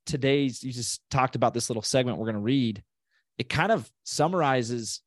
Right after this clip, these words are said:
the mindset, um, uh, in terms of, like, process driven. You know, that's one thing I think that people need to understand about the work that, that we do, that you and I do, that, that,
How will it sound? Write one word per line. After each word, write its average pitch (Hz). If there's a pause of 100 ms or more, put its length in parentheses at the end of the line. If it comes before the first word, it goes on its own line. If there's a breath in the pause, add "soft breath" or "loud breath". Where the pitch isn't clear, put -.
(120)
the 135
mindset, 143 (480 soft breath)
um, 113 (600)
uh, - (280)
in 123
terms 139
of, 117
like, 117
process 156
driven. 117 (520 soft breath)
You 127
know, 127
that's 139
one 156
thing 143
I 131
think 131 (340)
that 123
people 139 (340)
need 135
to 131
understand 123
about 113
the 117
work 117
that, 117
that 117
we 127
do, 139
that 107
you 131
and 131
I 131
do, 131
that, 123
that, 113